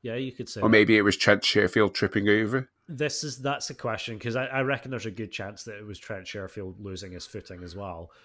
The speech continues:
Speaker 1: Also, it was a duck, let's be honest. It wasn't a good throw. He was thrown off his back foot. It was floaty. It was, uh, not, not his best throw, but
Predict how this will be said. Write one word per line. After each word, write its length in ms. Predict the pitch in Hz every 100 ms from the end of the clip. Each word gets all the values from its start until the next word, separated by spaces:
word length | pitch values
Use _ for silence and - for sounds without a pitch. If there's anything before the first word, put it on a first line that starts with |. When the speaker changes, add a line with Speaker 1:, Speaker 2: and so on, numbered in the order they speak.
| _ -
Speaker 1:
Also, 420 | 165 - 143 113
it 100 | -
was 120 | 95
a 60 | 98
duck, 420 | 110 90 - - - 117
let's 180 | 113
be 160 | - 107
honest. 360 | 95 95 - 135
It 100 | 113
wasn't 280 | 110 113
a 40 | 92
good 240 | 104 95
throw. 320 | - 95 85 98
He 100 | 110
was 120 | 104
thrown 260 | 117 110 110
off 140 | 104
his 120 | 101
back 280 | 101 101 -
foot. 220 | 110 101
It 80 | 104
was 140 | 101
floaty. 480 | - 104 95 101 92 - _ _ _ _ _ _
It 180 | 104 -
was, 240 | 98 87 98
uh, 340 | 92 87 85 - _ _ _ _ 147
not, 320 | 120 117 - 135
not 260 | 120 113
his 160 | 110 95
best 360 | 107 95 - -
throw, 360 | 98 82 85 _
but 260 | 95 90